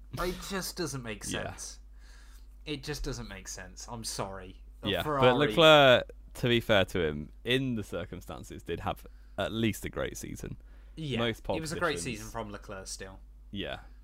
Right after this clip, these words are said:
Speaker 2: The car, obviously the mistakes need to go. Like, the, the France error was
Speaker 1: I feel
Speaker 2: huge.
Speaker 1: like France is remembered quite badly for him.
Speaker 2: Mm.
Speaker 1: It's kind of
Speaker 2: Imola
Speaker 1: the
Speaker 2: didn't help
Speaker 1: sticking
Speaker 2: his
Speaker 1: point of
Speaker 2: cause
Speaker 1: the year.
Speaker 2: either.
Speaker 1: Imola didn't help his cause either. Um,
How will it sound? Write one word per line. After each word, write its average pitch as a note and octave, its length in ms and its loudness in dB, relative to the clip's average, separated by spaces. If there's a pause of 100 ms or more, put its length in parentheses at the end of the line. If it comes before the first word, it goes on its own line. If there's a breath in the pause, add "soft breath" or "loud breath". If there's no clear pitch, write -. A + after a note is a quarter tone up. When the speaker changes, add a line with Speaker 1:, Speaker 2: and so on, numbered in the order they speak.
(260)
Speaker 2:
The B2 40 -14
car, A2+ 420 0
obviously G#2+ 300 -6
the F2+ 100 -10
mistakes F2+ 440 -10
need - 120 -14
to - 80 -16
go. A#1+ 280 -10 (100)
Like, C2 260 -12
the, C2+ 240 -14 (420)
the - 80 -10
France - 460 -12
error C2 280 -10
was G1+ 340 -12
Speaker 1:
I E3 80 0
feel G#3+ 240 -2
Speaker 2:
huge. - 20 2
Speaker 1:
like G#3 160 0
France E3+ 400 -4
is D3+ 140 -4
remembered C3+ 460 -4
quite B2 380 -4
badly G#2 340 -6
for G2+ 340 -8
him. A#2+ 120 -12 (180)
Speaker 2:
Mm. F2+ 280 0
Speaker 1:
It's - 140 -10
kind C#3 200 0
of B2 60 2
Speaker 2:
Imola G#2 260 4
Speaker 1:
the F2+ 140 -2
Speaker 2:
didn't - 160 -2
help E2+ 180 -2
Speaker 1:
sticking F2 40 -6
Speaker 2:
his E2+ 100 -6
Speaker 1:
point A#2+ 120 -4
of D#2+ 60 -2
Speaker 2:
cause D2+ 100 -4
Speaker 1:
the D2+ 80 -4
year. G2+ 120 -6
Speaker 2:
either. - 120 -6 (560 soft breath)
Speaker 1:
Imola E3+ 320 0
didn't D#3+ 220 -4
help D3 220 -2
his C#3 140 -8
cause B2 280 -4
either. G#2+ 500 -6 (460 soft breath)
Um, C3 600 0